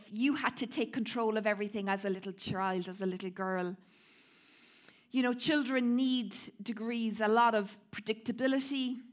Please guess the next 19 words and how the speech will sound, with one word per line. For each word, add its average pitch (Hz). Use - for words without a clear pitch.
safety, 240
support, 226
and 214
order. 214
Most 262
of 240
us 247
don't 262
get 240
that. -
Most 240
of 226
us 226
may 233
not 226
have 262
had 294
that. 180
And 247